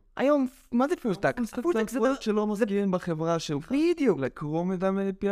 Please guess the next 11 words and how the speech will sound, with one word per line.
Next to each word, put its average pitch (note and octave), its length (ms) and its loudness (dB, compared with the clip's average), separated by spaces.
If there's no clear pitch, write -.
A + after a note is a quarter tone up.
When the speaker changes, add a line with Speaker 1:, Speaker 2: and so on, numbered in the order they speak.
Speaker 2:
לכתוב E3+ 540 -4
מידע F3 220 2
מ-A F#3 240 -2
P G3+ 40 2
I. - 20 2
Speaker 1:
יש G3+ 160 -2
לך - 140 -2
פרונט C#4+ 440 2
ובק A#3+ 380 4
וזהו. C#3 360 0
Speaker 2:
נכון. B2 360 -4